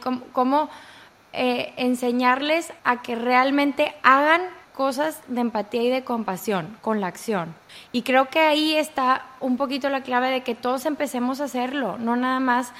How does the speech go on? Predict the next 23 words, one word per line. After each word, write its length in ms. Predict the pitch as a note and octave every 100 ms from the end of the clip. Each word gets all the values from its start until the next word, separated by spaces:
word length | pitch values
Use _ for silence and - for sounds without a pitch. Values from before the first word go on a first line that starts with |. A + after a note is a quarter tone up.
| - -
a 120 | - A3+
decirlo, 640 | G3+ - C4+ C#4+ B3+ G3+
porque 240 | A#3+ A#3
es 80 | A#3+
bien 220 | B3+ D4 C#4+
fácil 380 | - C4 C#4 B3+
decirlo. 520 | A3+ - A#3+ G#3 F3 - - - -
"No, 320 | C4 D4 D#4+
es 140 | D4+ C#4
que 120 | E4
hay 40 |
que 100 | E4+
ser 160 | D4+ D4
empáticos, 640 | C4+ C4 B3+ B3+ C4 A#3+
hay 120 | - A#3
que 100 | B3
ser 160 | A#3+
compasivos", 680 | - A3 A3+ G3+ A#3+ G#3+ F#3+ -
y 100 | A3+
hasta 180 | G#3+ A3
ahí 60 |
nos 160 | G#3+ A3
quedamos. 400 | - G#3+ F#3+ F3